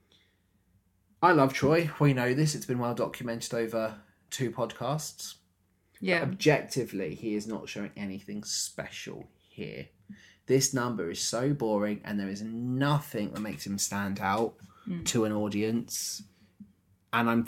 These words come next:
Speaker 1: I'm already like, "Yeah, it's, he's not getting a scholarship at this point. He's not getting accepted to Juilliard." Because
Speaker 2: Yeah.
Speaker 1: the, no one would look at it and go, "Yeah, this boy is special."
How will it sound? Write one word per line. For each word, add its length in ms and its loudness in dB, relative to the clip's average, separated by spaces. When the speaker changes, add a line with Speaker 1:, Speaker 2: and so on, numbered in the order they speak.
Speaker 1:
I'm 280 6
already 300 2
like, 280 -4
"Yeah, 140 -6
it's, 260 -12
he's 320 2
not 220 -4
getting 400 -4
a 100 -10
scholarship 560 -6
at 80 -12
this 140 -8
point. 260 -10
He's 260 -6
not 280 -2
getting 220 -6
accepted 420 -14
to 120 -16
Juilliard." 680 -8
Because 200 4
Speaker 2:
Yeah. 160 2
Speaker 1:
the, 80 -10
no 400 4
one 200 4
would 100 -2
look 180 -4
at 60 -4
it 20 -4
and 100 -6
go, 80 -6
"Yeah, 320 -4
this 200 -8
boy 240 -4
is 160 -6
special." 680 -6